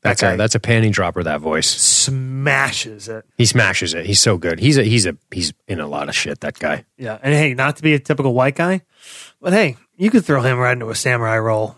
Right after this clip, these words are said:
Speaker 2: and I'm, I'm fine. I'm in.
Speaker 1: You think he'd take, you think he'd do it for
Speaker 2: Yeah,
Speaker 1: you?
Speaker 2: yeah.
Speaker 1: He probably has been one.
Speaker 2: I think so.
Speaker 1: He's been in a million things, dude.
Speaker 2: Yeah, he's good.
Speaker 1: Yeah.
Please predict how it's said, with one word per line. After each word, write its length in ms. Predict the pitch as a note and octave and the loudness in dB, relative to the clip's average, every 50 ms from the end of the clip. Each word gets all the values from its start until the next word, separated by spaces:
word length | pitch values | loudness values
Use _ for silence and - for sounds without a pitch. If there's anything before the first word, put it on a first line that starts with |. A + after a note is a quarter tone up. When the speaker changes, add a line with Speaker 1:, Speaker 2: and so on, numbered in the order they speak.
| _ - | _ -4
Speaker 2:
and 100 | C3 A#2+ | -2 -2
I'm, 240 | A#2 A#2 A#2+ G#2 F#2+ _ _ _ | 0 -2 -4 -6 -12 _ _ _
I'm 160 | A#2+ A#2 A2 | -8 -8 -8
fine. 340 | - - A2 A2 A#2 A2+ G#2 _ _ _ | -6 -6 -4 -4 -4 -6 -8 _ _ _
I'm 160 | C3 B2+ B2 A#2+ | -8 -8 -6 -4
in. 200 | A#2+ A#2+ A#2 A2 - G2 - - _ - | -4 -6 -6 -8 -10 -12 -14 -12 _ -4
Speaker 1:
You 80 | G2+ F#2 | -4 -2
think 160 | F2+ F2+ D#2+ | -2 -4 -6
he'd 120 | E2+ E2 | -6 -6
take, 200 | - F2+ F2 - | -4 -4 -6 -4
you 120 | F#2+ F#2 E2+ | -6 -8 -8
think 180 | F2+ F#2 E2 | -6 -6 -8
he'd 100 | D#2+ D#2+ | -8 -6
do 140 | D2+ E2 E2 | -4 -2 -2
it 40 | G#4+ | 0
for 200 | G#4 G#4 G4 F#4+ | 2 4 4 6
Speaker 2:
Yeah, 300 | F#4+ F4+ D#4 E3 - - - _ _ | 6 6 4 4 2 -2 -8 _ _
Speaker 1:
you? 120 | C#4+ D4+ | -8 -4
Speaker 2:
yeah. 300 | D4 B3 G#3 E3 C#3 B2 - _ _ _ | -2 0 2 2 2 0 -4 _ _ _
Speaker 1:
He 80 | C#3 B2 | 0 2
probably 320 | - E3+ E3+ D#3 A2 E2 | 4 4 4 4 2 0
has 240 | - E2 F2 A2 F#2+ | -2 -2 -2 -2 -2
been 240 | D2+ D2 D2+ D2+ D2 | -4 -6 -8 -10 -10
one. 200 | D2+ D2+ D2+ - _ _ F#3+ | -12 -12 -14 -14 _ _ _
Speaker 2:
I 100 | G3+ A3 | -12 -12
think 220 | - - B2+ A#2 - | -8 -6 -8 -8 -4
so. 240 | - C#3 B2 B2+ - _ _ _ | -2 -2 -2 -2 -4 _ _ _
Speaker 1:
He's 160 | - - C3+ C3 | -2 -2 0 2
been 160 | D#3+ E3 D3+ | 4 4 6
in 120 | C3 G#2+ | 4 4
a 60 | F#2 | 2
million 760 | E2+ E2 E2 E2+ F2+ F2+ F2 F2+ F2+ F2 F2+ E2+ D#2 D2+ D#2+ D#2+ | -2 -6 -10 -10 -8 -4 -2 0 0 0 0 -2 -4 -6 -8 -8
things, 320 | - E2+ E2 D#2+ D#2 - | -6 -6 -6 -6 -6 -6
dude. 320 | - - - - - - - _ _ - | -8 -8 -12 -16 -18 -20 -20 _ _ -6
Speaker 2:
Yeah, 240 | B2+ A2+ A2 G#2+ - _ | -4 -4 -2 -4 -8 _
he's 180 | _ - B2+ A#2 | _ -2 -2 0
good. 240 | - A#2 A2 A2 G#2 _ _ _ _ _ _ - | 0 -4 -6 -6 -8 _ _ _ _ _ _ -20
Speaker 1:
Yeah. 180 | - - - | -20 -20 -20